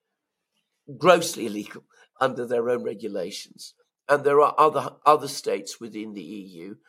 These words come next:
which would probably oppose this. I mean, Slovakia probably would.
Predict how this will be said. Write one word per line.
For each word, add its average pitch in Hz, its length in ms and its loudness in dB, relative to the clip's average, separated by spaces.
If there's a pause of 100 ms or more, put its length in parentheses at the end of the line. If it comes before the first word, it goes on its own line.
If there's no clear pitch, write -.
(280)
which 156 280 -4
would 165 140 -12
probably 139 520 -4
oppose 131 440 -8
this. - 320 -14
I - 80 0
mean, 120 220 -8 (880)
Slovakia 123 680 -2
probably - 520 -12
would. 87 200 -12